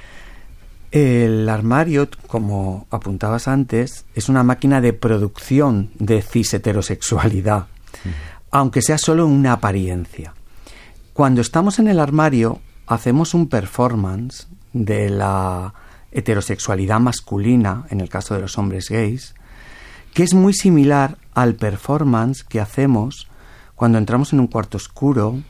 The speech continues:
Speaker 1: o donde a-,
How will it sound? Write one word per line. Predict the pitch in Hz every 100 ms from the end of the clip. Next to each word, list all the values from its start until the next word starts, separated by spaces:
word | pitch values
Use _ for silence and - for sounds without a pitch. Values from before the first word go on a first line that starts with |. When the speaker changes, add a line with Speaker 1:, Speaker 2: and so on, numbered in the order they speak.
| - - - - - - -
Speaker 1:
o | 131 117 113 104 104 104 101 101 101 -
donde | 123 104 107 104 - -
a-, | 117